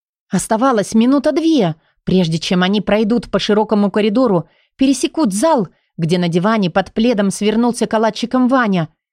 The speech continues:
и ворвутся в спальне. «Что делать? Эдер спит! Они убьют его! Превратят в кровавые брызги! Во сне!»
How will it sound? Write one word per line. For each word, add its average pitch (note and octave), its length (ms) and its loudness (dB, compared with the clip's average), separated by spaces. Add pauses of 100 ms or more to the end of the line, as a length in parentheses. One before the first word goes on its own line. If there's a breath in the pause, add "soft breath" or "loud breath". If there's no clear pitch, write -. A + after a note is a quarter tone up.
(180)
и E4 120 4
ворвутся G3+ 560 0
в - 60 -16
спальне. D#3 680 -2 (540)
«Что - 280 -2
делать? G#3 480 0 (220)
Эдер C4 280 0
спит! - 480 -2 (240)
Они C4+ 200 2
убьют D#4+ 400 0
его! B3+ 340 0 (420)
Превратят D4+ 560 0
в - 80 -20
кровавые D#4 440 0
брызги! B3 460 0 (300)
Во B3 180 0
сне!» E4 520 0